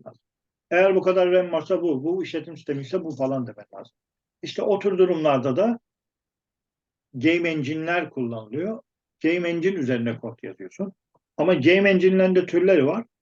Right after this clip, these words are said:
İşte Unity, Unreal gibi yüksek düzeyli olanlar var. Daha düşük düzeyli olanlar da var. İşte daha düşük düzeyli olanlar sadece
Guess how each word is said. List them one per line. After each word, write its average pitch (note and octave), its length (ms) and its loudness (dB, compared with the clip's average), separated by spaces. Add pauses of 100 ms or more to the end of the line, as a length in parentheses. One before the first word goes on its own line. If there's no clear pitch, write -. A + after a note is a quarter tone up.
(200)
İşte C3 300 -4 (800)
Unity, F3+ 360 2
Unreal E3+ 500 4
gibi C#3 200 4
yüksek F3+ 400 0
düzeyli C#3 320 0
olanlar A2 460 -8
var. G#3 260 -4 (120)
Daha E3 260 4
düşük C#3 320 -10
düzeyli B2+ 280 2
olanlar B2 460 -2
da A2 120 -14
var. - 120 -16 (400)
İşte C#3 180 -4
daha E3 200 6
düşük C#3+ 300 -4
düzeyli B2 340 2
olanlar B2+ 340 -8
sadece E3+ 680 -2